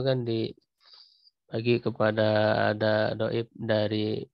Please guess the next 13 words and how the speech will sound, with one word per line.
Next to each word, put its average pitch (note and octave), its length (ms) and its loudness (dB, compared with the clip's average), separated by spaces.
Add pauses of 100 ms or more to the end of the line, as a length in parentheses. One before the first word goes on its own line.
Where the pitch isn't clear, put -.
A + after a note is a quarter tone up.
(140)
<clears throat> - 2000 -14
eh, A2 800 2
apa A2 320 -4
namanya, A2 560 2 (200)
<clears throat> - 680 -4
dari A2 180 4
sisi A#2+ 320 -2
sanadnya A2 720 0
ya, A#2 160 -2
inqita'u A#2 640 -4
sanad, A#2+ 440 0
dari A2+ 280 -6
terputusnya A#2+ 880 0